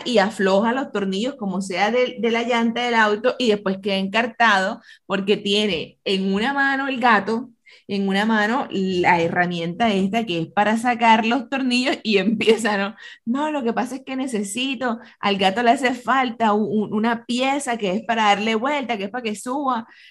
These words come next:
y entonces seguramente, bueno, de pronto me la robaron en uno de los lavaderos, eso sucede a veces, yo no joda,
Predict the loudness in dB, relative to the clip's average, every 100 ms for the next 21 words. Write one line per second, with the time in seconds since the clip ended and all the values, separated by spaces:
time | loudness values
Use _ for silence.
0 | -6 0 0 0 -2 -2 -2 -2 -2 -2
1 | -2 -2 0 -2 -2 -4 -4 -2 0 2
2 | 2 2 2 0 0 0 -2 -2 0 0
3 | 2 2 2 2 2 -2 -2 0 0 2
4 | 2 0 -2 -6 -2 -2 0 2 2 0